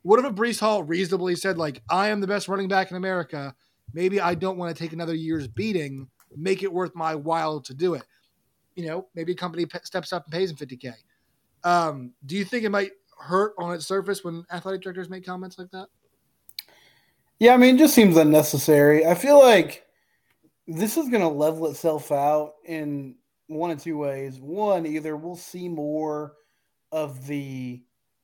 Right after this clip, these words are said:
Speaker 2: everybody in the team having some sort of deal. Like, maybe it's not some super lucrative, um, N I L deal, but maybe it's a big company that just says, "Okay, yeah, we can put together some sort of monthly stipend for your guys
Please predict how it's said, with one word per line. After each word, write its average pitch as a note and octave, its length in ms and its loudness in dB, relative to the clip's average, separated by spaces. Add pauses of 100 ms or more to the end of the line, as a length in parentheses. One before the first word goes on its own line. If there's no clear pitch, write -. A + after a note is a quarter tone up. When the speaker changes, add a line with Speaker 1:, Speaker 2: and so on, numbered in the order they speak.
(280)
Speaker 2:
everybody E3 480 6
in D3 80 -2
the C3+ 80 -4
team D#3 300 -2
having D#3 260 2
some D#3+ 200 -4
sort D#3+ 200 -4
of C#3+ 80 -6
deal. D3 320 -4
Like, D3+ 240 0
maybe E3+ 240 0
it's D3+ 160 -2
not D3+ 180 -2
some D#3+ 160 -4
super D#3+ 420 -6
lucrative, C#3+ 760 -6 (580)
um, C#3+ 600 0 (340)
N D#3+ 140 -2
I D#3 180 4
L D3+ 160 2
deal, D3+ 360 -4
but C#3+ 140 -12
maybe D3 220 -6
it's C#3+ 140 -6
a D3 40 -8
big C#3+ 200 -6
company D3 320 -4
that C#3+ 60 -6
just C3+ 100 -10
says, D3 160 -8
"Okay, D#3+ 380 -2 (400)
yeah, C#3+ 200 0
we C#3 180 -4
can E3 440 -4 (400)
put F3 120 -6
together D3 480 -2
some D3 240 -6
sort D#3 220 -4
of D3 60 -4
monthly C#3 340 -8
stipend C#3+ 460 -4
for D3+ 80 -8
your D3 140 -6
guys C3+ 460 -4